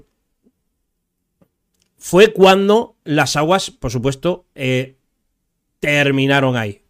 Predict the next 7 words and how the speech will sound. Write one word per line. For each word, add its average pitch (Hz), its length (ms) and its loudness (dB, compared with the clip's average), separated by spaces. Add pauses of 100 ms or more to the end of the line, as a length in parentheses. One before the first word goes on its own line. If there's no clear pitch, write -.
Pero 165 480 -2 (240)
pasaron 233 800 -4 (2500)
dos 139 220 -8
me-, 147 200 -8
un 135 160 -6
mes 139 140 -6
más, 208 360 -12